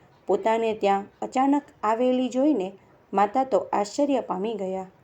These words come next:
શું બોલવું એ કાંઈ સૂઝ્યું નહીં, એટલે એક સિદ્ધિએ આગળ આવીને વિનંતી કરીને કહ્યું, "માતાજી, અમે આઠેય સિદ્ધિઓ થાળ લઈને આપને જમાડવા આવ્યા છીએ,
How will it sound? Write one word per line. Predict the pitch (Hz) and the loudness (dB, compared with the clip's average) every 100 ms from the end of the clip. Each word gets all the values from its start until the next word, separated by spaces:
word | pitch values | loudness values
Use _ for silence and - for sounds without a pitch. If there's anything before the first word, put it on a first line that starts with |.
| _ _ _ - | _ _ _ -2
શું | 285 285 | 2 4
બોલવું | 214 190 180 175 - _ _ - | 4 4 -2 -6 -12 _ _ -6
એ | 233 | -4
કાંઈ | 233 269 254 | -2 -2 -2
સૂઝ્યું | 214 185 226 254 | -2 -2 -2 -2
નહીં, | 196 165 185 185 _ _ _ - | -2 -4 -8 -10 _ _ _ -6
એટલે | 202 202 185 190 - | -4 -2 -4 -6 -8
એક | - 269 | -6 -6
સિદ્ધિએ | - 208 185 254 233 185 185 _ _ - | -4 -6 -4 -4 -2 -4 -6 _ _ -4
આગળ | 185 208 226 | -2 0 0
આવીને | 233 285 233 190 190 _ - | 0 0 0 -4 -10 _ -6
વિનંતી | 202 226 269 277 262 | -2 0 0 0 -2
કરીને | 254 254 262 233 | -2 -2 -2 -2
કહ્યું, | - 185 180 185 - _ 180 | -4 -4 -4 -6 -10 _ -8
"માતાજી, | 175 175 196 196 277 311 - _ - | -4 2 2 2 -2 -2 -10 _ -4
અમે | 196 226 269 | 0 0 -2
આઠેય | - 190 180 254 277 | -4 -6 -4 -2 -2
સિદ્ધિઓ | 220 185 233 254 185 180 - _ - | -4 -4 -4 0 0 -2 -14 _ -8
થાળ | - 220 262 | 2 4 4
લઈને | 254 302 247 196 - _ _ _ | 4 4 2 -2 -10 _ _ _
આપને | 226 233 269 240 | -6 -4 -2 -2
જમાડવા | 190 185 233 254 262 | -4 -2 0 0 0
આવ્યા | - 196 196 262 | -2 -4 -2 -2
છીએ, | 262 190 180 | -4 -6 -6